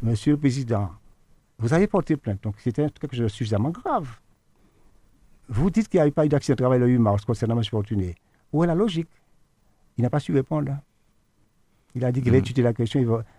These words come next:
Speaker 1: et interroger la di-, direction. Alors qu'il m'a répondu depuis le trois avril. Donc il y a un vrai souci parce que, monsieur, vu ce qui s'est passé, il y a des gens qui ont fait des fautes lourdes. Parce que d'après la circulaire,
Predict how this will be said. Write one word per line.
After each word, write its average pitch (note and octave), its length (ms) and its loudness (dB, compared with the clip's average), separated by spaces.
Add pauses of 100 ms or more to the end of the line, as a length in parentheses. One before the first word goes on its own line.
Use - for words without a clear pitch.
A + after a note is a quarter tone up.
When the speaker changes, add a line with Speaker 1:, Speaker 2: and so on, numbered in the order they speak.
Speaker 1:
et A2+ 460 -2
interroger A#2+ 360 2
la A#2+ 120 2
di-, A#2+ 240 -2
direction. G#2+ 600 -2 (360)
Alors C#3 200 2
qu'il C3 120 2
m'a C3 60 4
répondu A2+ 540 2
depuis A2 180 2
le A2 60 2
trois G#2+ 200 0
avril. B3 460 2 (400)
Donc A#2 220 -4
il C#3 40 2
y D3+ 40 4
a D#3 40 4
un D#3+ 40 4
vrai D3 200 2
souci C3 300 -2
parce A2+ 160 -4
que, A#2 180 0 (320)
monsieur, B2+ 480 0 (160)
vu A#2 140 -4
ce F#3 140 -4
qui D#3+ 140 -4
s'est C#3 80 -4
passé, D3 440 -8 (540)
il G2+ 60 -2
y A2+ 40 0
a B2 60 0
des C3 320 -2
gens - 280 -6
qui - 100 -10
ont B2+ 60 -4
fait C3 160 -4
des B2+ 100 0
fautes A2+ 260 -8
lourdes. C3+ 380 -2 (480)
Parce A#2 160 -6
que C3+ 60 2
d'après B2+ 480 2
la D3 160 2
circulaire, D#3+ 560 -2